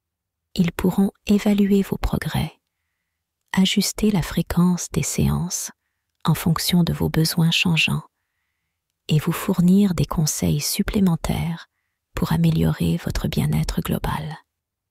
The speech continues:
En résumé, pour observer des effets significatifs sur le sommeil et la qualité du repos grâce à l'Access Bars, il est recommandé de pratiquer régulièrement en adaptant la fréquence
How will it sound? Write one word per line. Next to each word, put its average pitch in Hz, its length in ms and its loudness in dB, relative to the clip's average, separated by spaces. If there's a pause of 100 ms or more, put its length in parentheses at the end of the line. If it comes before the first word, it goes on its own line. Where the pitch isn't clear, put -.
(120)
En 147 120 2
résumé, 156 600 -2 (1160)
pour - 180 -2
observer 247 520 2
des 156 240 2
effets 156 300 0
significatifs 196 1000 0
sur - 200 -6
le 147 80 0
sommeil 156 600 -2 (340)
et - 100 -2
la 139 120 -2
qualité 185 500 0
du 175 120 0
repos 165 440 0
grâce 165 480 -4
à - 20 -2
l'Access 143 480 -4
Bars, 180 480 -6 (960)
il 170 180 2
est 151 100 0
recommandé 214 640 2
de 139 100 0
pratiquer - 640 -2
régulièrement 180 800 0 (800)
en 151 160 0
adaptant 190 520 0
la 151 140 0
fréquence - 800 -4